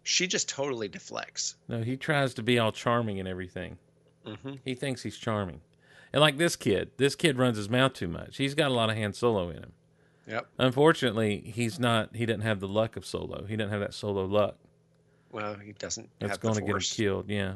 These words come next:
Speaker 2: Well, you think the Solo has the Force?
Speaker 1: In my experience, there's no such thing as luck.
Speaker 2: Well, that's true. So the Force is with him, but he doesn't have the Force.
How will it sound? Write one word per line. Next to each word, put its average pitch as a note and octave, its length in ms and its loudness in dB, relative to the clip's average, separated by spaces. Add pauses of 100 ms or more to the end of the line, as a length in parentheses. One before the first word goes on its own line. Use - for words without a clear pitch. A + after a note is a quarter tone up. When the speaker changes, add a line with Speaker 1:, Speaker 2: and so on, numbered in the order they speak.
Speaker 2:
Well, A2 260 0
you G#2+ 120 -4
think A2+ 200 0
the G2 60 -8
Solo G#2+ 320 2
has G#2 220 -2
the G2 80 -8
Force? G#2+ 420 -4 (680)
Speaker 1:
In G2 200 -10
my F#2 180 -4
experience, F2 480 -6
there's F#2 160 -10
no F#2 100 -6
such - 300 -6
thing A2+ 240 -8
as A2+ 140 -6
luck. - 340 -10
Speaker 2:
Well, F#2+ 340 -4 (100)
that's G#2+ 280 -6
true. - 320 -12 (1120)
So C3+ 200 4
the B2+ 80 6
Force F3+ 380 10
is C3+ 140 2
with C#3+ 200 6
him, G#2+ 200 4
but A2+ 120 4
he A#2 80 4
doesn't A2 280 2
have G#2+ 240 -2
the F#2 40 -16
Force. - 540 -6